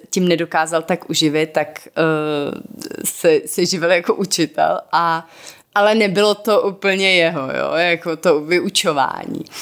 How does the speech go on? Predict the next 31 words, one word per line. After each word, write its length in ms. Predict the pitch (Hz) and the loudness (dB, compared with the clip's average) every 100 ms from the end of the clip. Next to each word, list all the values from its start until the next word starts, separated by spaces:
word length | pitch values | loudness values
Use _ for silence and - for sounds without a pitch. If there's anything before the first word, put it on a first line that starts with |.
| - - - _ | -12 -14 -18 _
A, 500 | 170 160 160 160 165 - _ _ _ _ _ - | 0 2 0 -2 -8 -18 _ _ _ _ _ 0
eh, 40 | 175 165 165 165 165 - | 2 2 0 -2 -4 -2
hrozně 380 | 175 196 208 196 | 0 0 2 0
nás 240 | 208 214 | 0 -2
přemlouval, 560 | - - 175 156 147 151 | -2 0 2 2 2 -2
protože 180 | - 151 | -2 -2
on 100 | 175 | 0
ještě 260 | 185 - | 0 -2
vyučoval 680 | 175 165 180 - 185 185 185 | 0 -2 0 -2 2 2 0
v 120 | 175 170 170 160 - - _ - | -2 0 0 0 -6 -12 _ 0
lidové 360 | 175 180 175 | 2 2 0
škole 360 | 175 - 185 170 | -4 -2 0 0
umění 680 | 156 143 139 135 139 160 - | 0 0 2 2 0 -4 -4
a 60 | - | -8
tam 320 | - 175 180 | -2 -2 0
nás 200 | 185 196 | -2 -2
pře-, 180 | - 175 151 | 0 0 0
eh, 760 | 170 175 156 143 - 160 - - | 0 0 0 -4 -4 -4 -2 -4
jako 200 | 170 185 | -4 -2
přemlouval, 500 | - 190 190 180 151 | -2 0 0 0 0
ať 160 | - - | -2 -4
tam 160 | 196 | -4
chodíme, 460 | 202 - 143 143 - | -4 -4 -2 0 0
protože 260 | - - 151 | -2 -6 -4
tam 160 | 151 | -4
si 180 | 156 185 | -2 -2
realizoval 680 | 175 160 160 160 160 151 151 | 0 0 -2 -4 -2 0 0
on 160 | 147 156 | -4 -2
ty 140 | 160 | -4
svoje 300 | - 151 143 | -2 0 0
sny. 300 | - - - | 0 -4 -6